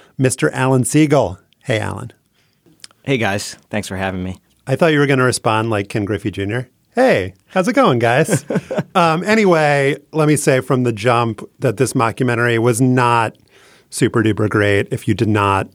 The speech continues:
Speaker 1: watch it, no need to lash yourself. Uh, you should go back and watch the original episode that aired in nineteen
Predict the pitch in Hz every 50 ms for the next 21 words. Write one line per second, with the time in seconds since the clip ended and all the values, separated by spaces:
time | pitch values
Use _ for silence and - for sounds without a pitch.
0 | _ _ _ - 113 101 92 92 - - - 98 95 113 - 131 120 107 98 98
1 | 101 98 95 92 - - 107 95 95 90 87 - _ _ _ 123 101 98 98 95
2 | 98 95 - - - 101 90 - - 104 95 92 92 87 - - - - - -
3 | - 175 123 104 98 95 98 98 98 101 - - 107 104 117 107 95 107 98 101
4 | - 117 104 101 98 98 101 - - - - - - - - - - - _ -
5 | - 123 107 110 107 110 117 120 147 165 180 - - 175 160 151 135 143 131 127
6 | 120 120 117 113 113 107 107 104 104 - - - 117 107 107 104 101